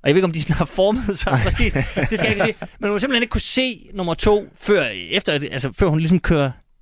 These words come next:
Speaker 1: øh, ned ad siden. Så der fik man sådan et, "Åh, åh, fuck, fuck, fuck, fuck."
Speaker 2: Havde I håbet, fordi at nu, hvis I ikke havde regnet med to, havde I håbet på en med tre ben?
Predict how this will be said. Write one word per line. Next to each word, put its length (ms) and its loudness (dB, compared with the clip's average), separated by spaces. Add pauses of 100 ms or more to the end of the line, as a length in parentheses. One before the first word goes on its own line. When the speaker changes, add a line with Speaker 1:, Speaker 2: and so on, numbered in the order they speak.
(220)
Speaker 1:
øh, 140 -10
ned 160 4
ad 40 0
siden. 420 2 (1400)
Så 60 2
der 100 2
fik 160 2
man 100 -2
sådan 240 2
et, 340 -4
"Åh, 440 0
åh, 160 -10
fuck, 240 -12
fuck, 140 -6
fuck, 140 -14
fuck." 120 -20 (200)
Speaker 2:
Havde 180 2
I 40 2
håbet, 440 2
fordi 160 -2
at 80 2
nu, 260 4 (220)
hvis 140 4
I 20 8
ikke 120 4
havde 120 4
regnet 160 4
med 80 2
to, 220 4
havde 140 4
I 20 6
håbet 260 4
på 120 2
en 220 4
med 80 2
tre 220 2
ben? 220 0